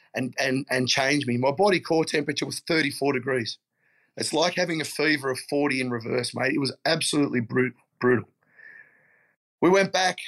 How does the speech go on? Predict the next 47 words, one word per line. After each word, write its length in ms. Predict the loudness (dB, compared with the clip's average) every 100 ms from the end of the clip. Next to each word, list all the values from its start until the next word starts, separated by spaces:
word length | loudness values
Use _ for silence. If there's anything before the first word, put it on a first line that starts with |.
| 0
got 200 | 0 2
warmed 220 | -2 0
up. 160 | -4 -2
As 200 | -2 -2
you 100 | -4
warm 240 | -4 -2 0
up, 220 | -4 -4
they 60 | -4
got 180 | -4 -4
me 80 |
in 60 | -6
the 80 | -4
back 220 | -4 -4
of 40 |
the, 200 | -4 -6 -6
the, 240 | -4 -4 -4 -18 -8
uh, 140 | -4 -2
van 380 | 0 0 2 0
on 100 | 0
the 80 |
way 160 | 2 2
back 220 | 0 -2
home 240 | -2 -2 0
going, 180 | -2
"Listen, 220 | -2 -6 -4
mate, 140 | -4
you've 100 | -2
got 80 | -4
to 60 |
take 200 | -4 -8
you 80 | -6
to 60 | -8
hospital, 180 | -8 -6
you've 40 |
got 60 | -4
to 60 |
go 80 | -4
to 60 | -6
hospital." 220 | -12 -10
I 100 | -4
go, 40 |
"Well, 140 | -4 -2
I 40 |
don't 140 | -2
know. 140 | 0 -2
You're 220 | 0 0
the, 160 | -2